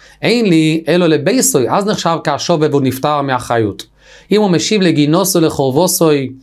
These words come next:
מניין שהוא נפטר כבר על ידי השובב כזו, תלמוד למה תשיבים מכל מקום. מבארת הגימורה, איך דומה, באיזה אופן מדובר? אידה מינטרה שהגינה והחורבה זה מקום שמור פשיטה,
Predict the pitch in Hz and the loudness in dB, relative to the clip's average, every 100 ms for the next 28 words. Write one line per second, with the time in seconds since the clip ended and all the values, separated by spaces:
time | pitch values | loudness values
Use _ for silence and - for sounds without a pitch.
0 | _ _ _ - 151 147 151 175 170 160 | _ _ _ 0 2 4 2 0 -2 0
1 | 147 127 151 156 156 139 127 117 110 120 | -2 -2 -2 -2 -2 0 0 2 2 2
2 | 139 127 - 139 123 95 92 180 - _ | 2 0 -2 -2 -2 -2 0 -2 -2 _
3 | _ - 82 95 135 156 185 175 247 220 | _ -4 0 0 0 0 -2 0 0 2
4 | 208 208 143 143 - 139 143 _ _ - | 2 0 0 -2 -2 -4 -6 _ _ -20
5 | - 151 196 202 180 185 185 180 208 202 | 0 2 2 2 2 2 2 0 0 0
6 | 175 185 165 175 170 175 156 - 98 98 | 0 2 2 2 2 2 2 0 -2 -6
7 | _ _ - 240 190 165 165 165 156 151 | _ _ -2 2 2 2 2 0 0 0
8 | 147 143 143 151 170 151 - 143 143 139 | -2 0 2 2 2 0 0 0 0 0
9 | 131 143 143 - 131 123 123 - 220 262 | -2 -2 -4 -2 -2 -2 -2 -2 -2 -2